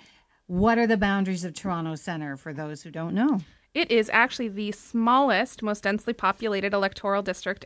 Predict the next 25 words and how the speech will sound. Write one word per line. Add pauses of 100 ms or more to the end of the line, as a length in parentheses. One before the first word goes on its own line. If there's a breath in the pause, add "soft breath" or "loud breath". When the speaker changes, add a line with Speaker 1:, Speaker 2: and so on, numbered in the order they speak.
Speaker 2:
anywhere
in
the
country.
It's
only
seven
square
kilometers. (420 soft breath)
It
goes
from
about
Bloor
Street
in
the
north
down
to
the
Esplanade
in
the
south,